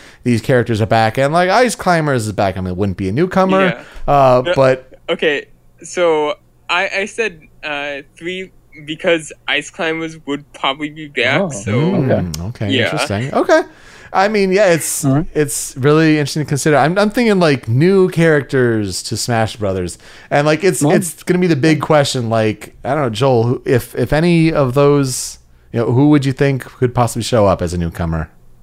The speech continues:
Speaker 3: Well, I mean, that's the kind of, that's the kind of thing you have to think in the terms of, like, is it gonna be a first party character
Speaker 1: Yeah.
Speaker 3: that shows up there,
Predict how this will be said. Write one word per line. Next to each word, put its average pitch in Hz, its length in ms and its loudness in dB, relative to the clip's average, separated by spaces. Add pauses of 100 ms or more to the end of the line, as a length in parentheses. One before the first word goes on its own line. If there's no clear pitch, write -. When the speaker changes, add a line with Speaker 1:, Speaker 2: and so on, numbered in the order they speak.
(320)
Speaker 3:
Well, 226 380 2
I 175 80 0
mean, 185 120 2
that's 190 200 2
the 170 80 -4
kind 175 180 0
of, 147 140 0
that's 160 140 0
the 175 60 0
kind 160 140 4
of 135 80 0
thing 151 160 2
you 139 80 4
have 143 120 4
to 147 80 -2
think 143 200 0
in 135 180 2
the 131 140 2
terms 139 440 0
of, 127 280 -6
like, 120 300 -6 (100)
is 160 140 0
it 143 100 2
gonna 147 220 2
be 147 460 2
a 123 160 -4
first 147 360 -2
party 139 300 0
character 147 480 -4 (640)
Speaker 1:
Yeah. 85 80 -10
Speaker 3:
that 151 140 0
shows 165 240 2
up 175 160 0
there, 202 340 0